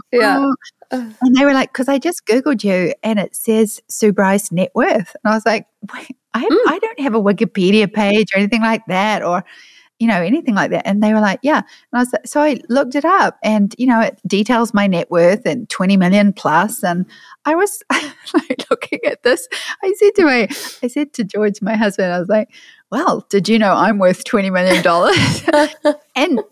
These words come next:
Speaker 1: this is on the internet and people will believe this, that I'm worth twenty million. And I was just like, "Okay, well, I should own that because it's out there." And it's like, I don't know who wrote it. There is, I did not have
Speaker 2: Isn't
Speaker 1: anything
Speaker 2: that
Speaker 1: to do with
Speaker 2: funny?
Speaker 1: that.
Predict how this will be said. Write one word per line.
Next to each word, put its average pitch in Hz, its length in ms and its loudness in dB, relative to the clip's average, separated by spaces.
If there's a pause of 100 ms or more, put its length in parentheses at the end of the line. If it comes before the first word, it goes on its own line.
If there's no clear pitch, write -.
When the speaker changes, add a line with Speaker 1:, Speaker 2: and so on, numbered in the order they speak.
(220)
Speaker 1:
this 403 160 -2
is 480 280 2
on 320 160 2
the 294 160 4
internet 247 460 0
and 202 180 0
people 339 320 4
will 381 160 4
believe 370 340 4 (100)
this, - 360 2 (100)
that 220 160 2
I'm 240 300 2
worth 247 200 2
twenty 262 220 -2
million. 339 320 0
And 226 140 0
I 226 60 2
was 240 140 -2
just 262 160 -6
like, 254 240 0
"Okay, 320 360 0
well, 269 140 2
I 262 120 2
should 254 220 0
own 196 220 0
that - 300 -4
because 196 400 -2
it's 208 320 0
out 294 240 0
there." 196 300 2
And 214 80 -2
it's 190 240 0
like, 196 240 2
I 214 80 2
don't 311 140 2
know 285 120 4
who 233 120 4
wrote 214 320 4
it. 170 160 0 (180)
There 196 260 0
is, 196 140 2 (160)
I 208 160 2
did 185 160 -4
not 185 240 -2
have 170 200 -4 (220)
Speaker 2:
Isn't 240 160 -2
Speaker 1:
anything 240 240 2
Speaker 2:
that 180 80 -4
Speaker 1:
to 180 60 -8
do 196 60 0
with 190 100 2
Speaker 2:
funny? 190 120 0
Speaker 1:
that. 175 200 0